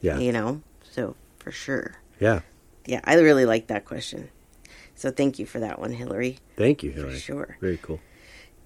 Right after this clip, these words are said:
Speaker 2: And then, uh, Ed, he said this.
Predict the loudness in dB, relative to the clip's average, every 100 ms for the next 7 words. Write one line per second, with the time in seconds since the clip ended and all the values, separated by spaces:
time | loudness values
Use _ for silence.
0 | 2 2 4 2 4 6 8 8 6 4
1 | -4 -14 -18 0 4 4 4 6 8 8
2 | 4 -6 -14 -8 -4 -4 -4 -2 4 8
3 | 6 4 0 0 0 -6